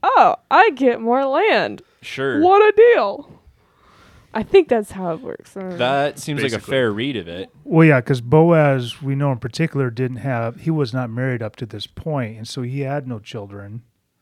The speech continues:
Speaker 2: Mm-hmm.
Speaker 4: And so all of, all, everything that for Boaz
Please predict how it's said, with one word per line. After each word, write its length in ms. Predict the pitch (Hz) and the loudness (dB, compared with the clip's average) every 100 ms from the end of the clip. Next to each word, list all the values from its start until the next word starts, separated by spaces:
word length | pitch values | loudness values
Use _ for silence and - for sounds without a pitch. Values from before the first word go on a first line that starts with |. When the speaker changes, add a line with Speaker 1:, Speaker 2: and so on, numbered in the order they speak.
| _ _ | _ _
Speaker 2:
Mm-hmm. 260 | 95 90 95 | -20 -18 -14
Speaker 4:
And 140 | 120 | -14
so 180 | - 131 | -10 -12
all 440 | 120 120 131 135 131 | -8 -6 -4 -4 -6
of, 920 | 110 110 _ _ _ _ _ _ _ _ | -10 -16 _ _ _ _ _ _ _ _
all, 380 | 117 139 151 - | -8 -6 -6 -6
everything 360 | 151 147 175 147 | -10 -8 -8 -6
that 140 | 131 _ _ _ _ _ _ _ _ _ | -8 _ _ _ _ _ _ _ _ _
for 140 | - | -10
Boaz 720 | 117 139 139 120 107 104 - | -6 -4 -4 -4 -8 -12 -18